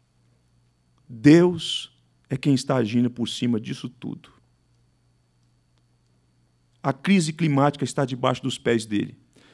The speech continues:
Até minhas crises morais, desvios, estão também debaixo dos pés dele. E ele pode mudar tudo.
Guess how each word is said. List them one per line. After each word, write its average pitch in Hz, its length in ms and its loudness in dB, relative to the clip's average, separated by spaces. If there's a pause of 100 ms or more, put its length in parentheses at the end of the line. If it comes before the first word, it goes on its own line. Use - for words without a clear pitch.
(140)
Até 160 300 4
minhas 208 300 2
crises 170 640 -4 (440)
morais, 139 920 6
desvios, 123 1000 -2 (380)
estão 196 320 0
também 175 280 0
debaixo 151 480 -2 (480)
dos 147 180 -2
pés 147 280 6
dele. 107 280 -2
E 123 40 4
ele 151 120 2
pode 151 280 2
mudar 139 320 2
tudo. - 380 -6